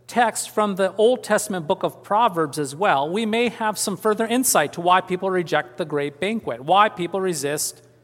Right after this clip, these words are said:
going to church. And that reason is quite simple. Brace yourself. It's very simple. They are fools. Yes, they are fools.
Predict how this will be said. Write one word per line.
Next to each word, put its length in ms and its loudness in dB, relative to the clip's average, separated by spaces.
going 280 -2
to 80 -8
church. 560 -6
And 140 2
that 160 6
reason 300 0
is 100 -2
quite 260 0
simple. 460 -6
Brace 240 -2
yourself. 460 -10
It's 140 -8
very 200 0
simple. 360 -8
They 80 -6
are 80 -4
fools. 580 -6
Yes, 280 -8
they 160 -8
are 100 -4
fools. 640 -4